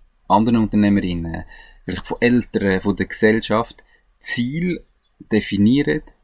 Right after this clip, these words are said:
für uns, wo gar nicht unsere sind. Dass wir etwas als erfolgreich anschauen, wo wir eigentlich gar nicht als erfolgreich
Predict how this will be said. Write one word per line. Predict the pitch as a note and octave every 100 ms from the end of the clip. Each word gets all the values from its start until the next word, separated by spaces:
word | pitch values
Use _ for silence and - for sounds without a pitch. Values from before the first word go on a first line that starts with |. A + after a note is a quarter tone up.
| _
für | - G3+ G3+ -
uns, | G3 A#2 E3 F3+ - -
wo | G#2+ G#2
gar | G2
nicht | G2+ F2+
unsere | F#2 G#2+
sind. | G2+ - F#2+ _ _ - - - -
Dass | G2+
wir | A2 A#2
etwas | A#2 A2+ G#2+
als | F#2+
erfolgreich | - G2+ - G#2+ B2+ C#3 -
anschauen, | A2+ A#2+ A#2+ A#2+ A#2+ - _ _ - - _ _ _ -
wo | G#2+ G#2
wir | G#2+ G#2
eigentlich | A#2 D3+ B2
gar | G#2+ A2
nicht | A#2
als | G2+ F#2+
erfolgreich | F#2+ G2 G2 G#2 G2+ -